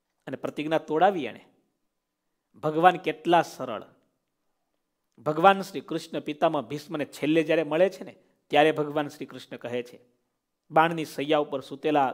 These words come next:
દાદા ભીષ્મને ભગવાન શ્રી કૃષ્ણ કહે છે કે, "દાદા, યાદ છે ને, તમે મારી પ્રતિજ્ઞા તોડાવવાની જીદ કરી હતી,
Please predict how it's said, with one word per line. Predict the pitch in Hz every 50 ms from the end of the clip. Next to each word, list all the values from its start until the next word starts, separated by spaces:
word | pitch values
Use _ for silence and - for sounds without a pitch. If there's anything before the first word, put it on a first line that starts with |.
| -
દાદા | 131 135 139 139 151 135 117 - - -
ભીષ્મને | 151 143 - - 156 156 151 135 107 - - _ _ _ _ _ _ _
ભગવાન | 135 135 139 151 170 175 180
શ્રી | 170 - - 143
કૃષ્ણ | 127 - 135 135 - - 147
કહે | 131 - 131 131 135 131
છે | 131 - 120 - - _ _ _ _ _ _ _ _ _ _ _ _ _ _ _ _ _ _ _ _ _ _ _ _ _ _ _ _ _ _ _ _ _
કે, | 117
"દાદા, | 117 135 135 139 165
યાદ | 165 139 127 131 143 147 - -
છે | - - - 160
ને, | 190 196 - _ _ _ _ _ _ _ _ _ _ _ _ _ _ _ _ _ _ _ _ _ _ _ _ _ _ _ _ _ _ _ _ -
તમે | 147 170 175
મારી | 156 135 127 127 127 139 156 180 214
પ્રતિજ્ઞા | 208 - - 156 - - 156 151 156 165 180
તોડાવવાની | 180 180 - 147 147 151 151 165 180 175
જીદ | 135 - - 139 185 185 -
કરી | - - 151 139 123
હતી, | 110 117 - -